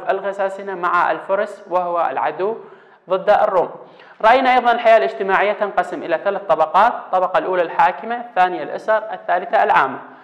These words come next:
رأينا أن الجانب العسكري، أن كلمة عسكر أو معسكر هي مرادفة للشعب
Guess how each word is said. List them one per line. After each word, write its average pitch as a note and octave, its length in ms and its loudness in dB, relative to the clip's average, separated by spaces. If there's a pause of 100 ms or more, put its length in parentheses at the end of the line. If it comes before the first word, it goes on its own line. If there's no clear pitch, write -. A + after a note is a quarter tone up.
(260)
رأينا A#3 320 6
أن A3+ 120 -2
الجانب G#3+ 440 2
العسكري، G#3+ 640 2 (340)
أن F#3 140 -4
كلمة F3+ 420 -2
عسكر G3+ 420 2
أو F#3 80 -2
معسكر F3+ 440 -2
هي E3+ 140 -4
مرادفة F3+ 520 0
للشعب F#3 600 2